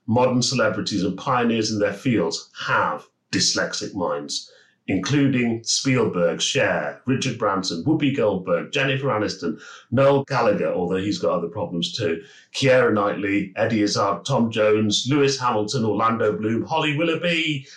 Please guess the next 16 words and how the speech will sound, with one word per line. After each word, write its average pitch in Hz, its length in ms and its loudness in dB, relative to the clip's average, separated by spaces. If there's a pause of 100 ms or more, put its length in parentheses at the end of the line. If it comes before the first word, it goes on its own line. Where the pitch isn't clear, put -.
(300)
Jamie 117 340 2
Oliver. 85 520 -2
So 87 420 0 (180)
the 104 100 0
list 107 260 0
is 92 340 -4
pretty 104 320 0
big. 71 240 -4 (500)
Now, 104 300 4
to - 160 -4
help 170 280 0
us 151 320 2
discuss - 460 -2
this 107 300 0
from 95 200 -2
a 87 240 0